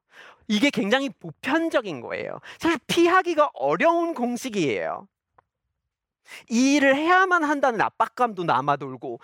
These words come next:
다른 일을 시작하면 또 손해다라는 생각이 들기 시작하기도 하고, "나 이건데, 이건 내 정체성인데 이 기장이 아니면은 내가 뭔데?"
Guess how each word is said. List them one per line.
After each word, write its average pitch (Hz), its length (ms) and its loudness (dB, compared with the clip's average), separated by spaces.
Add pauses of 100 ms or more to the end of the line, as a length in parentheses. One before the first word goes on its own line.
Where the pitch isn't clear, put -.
(160)
다른 302 320 2
일을 302 180 0
시작하면 294 680 -4
또 262 160 -4 (180)
손해다라는 190 880 0
생각이 226 340 -2
들기 139 300 -6
시작하기도 147 640 -8
하고, 143 340 -6 (220)
"나 262 140 2
이건데, 262 560 2 (160)
이건 233 240 0
내 240 60 6
정체성인데 233 840 -2 (200)
이 202 160 -2
기장이 262 520 0
아니면은 208 480 -2
내가 160 220 2
뭔데?" 139 400 -8